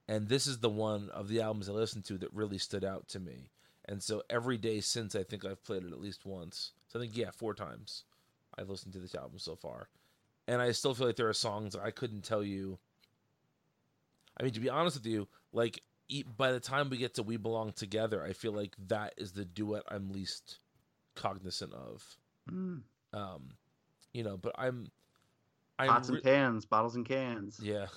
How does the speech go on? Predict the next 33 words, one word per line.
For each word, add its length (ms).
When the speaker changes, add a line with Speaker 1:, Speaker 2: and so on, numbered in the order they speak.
Speaker 1:
<laughs> 340
I, 200
I'm 320
really, 640
I 60
mean, 80
I 100
definitely, 440
I'm, 240
I'm 140
aware 280
of 100
it. 100
I 140
guess 140
I, 200
I 40
have 160
the 80
least 180
amount 140
of 80
opinions 420
about 220
it, 80
is 120
what 100
I 40
should 160
say. 80
Um, 340
but 140
I, 140